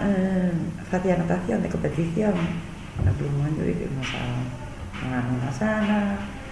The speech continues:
con moitas medallas. E o virnos para aquí, eh,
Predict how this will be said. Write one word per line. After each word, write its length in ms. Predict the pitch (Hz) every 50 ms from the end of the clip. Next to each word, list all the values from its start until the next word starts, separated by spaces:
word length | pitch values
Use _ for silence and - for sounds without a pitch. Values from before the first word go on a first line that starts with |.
| - - - -
con 320 | - 143 143 151 147 147
moitas 320 | 151 151 147 139 139 131 127 139
medallas. 560 | 131 143 196 208 202 190 180 180 180 175 175 - - - - - - - - - - - - - - - - - - - - - - - - - -
E 240 | 190 190 190 196 190
o 80 | 190
virnos 400 | 185 208 208 208 208 202 202 -
para 320 | - 208 208 208 208 208 208
aquí, 240 | 247 254 240 226 226 - - - - - -
eh, 480 | - 185 185 180 180 175 175 175 175